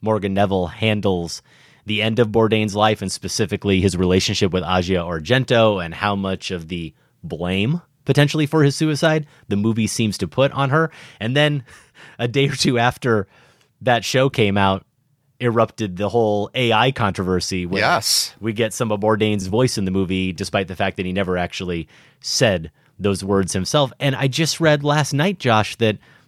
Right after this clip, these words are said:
Speaker 1: there's an issue around Summer of Soul, that the whole thing about how it's been sitting in a basement for fifty years apparently isn't completely true. I haven't done a bunch of research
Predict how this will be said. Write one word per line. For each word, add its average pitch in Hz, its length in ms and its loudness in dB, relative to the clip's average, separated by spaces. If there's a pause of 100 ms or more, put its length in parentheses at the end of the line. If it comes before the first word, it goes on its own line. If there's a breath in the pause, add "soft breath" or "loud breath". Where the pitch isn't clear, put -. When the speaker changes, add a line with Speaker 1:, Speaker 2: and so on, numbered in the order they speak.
(140)
Speaker 1:
there's 127 520 2 (120)
an 123 120 2
issue 143 300 2
around 131 280 2
Summer 139 300 2
of 113 120 0
Soul, 160 360 2
that 101 200 -2
the 107 160 4
whole 147 260 0
thing 147 300 -2
about 113 240 0
how 117 160 0
it's 113 160 -4
been 110 180 0
sitting 135 380 -2
in 113 80 0
a 101 80 0
basement 117 500 0
for 147 140 -4
fifty 156 280 -4
years 165 460 0 (800 soft breath)
apparently 123 680 0 (140)
isn't 123 320 4
completely 98 460 0
true. - 300 -8
I 110 100 -2
haven't 139 220 0
done 131 180 2
a 113 40 0
bunch 117 300 0
of 160 80 -2
research 165 600 -6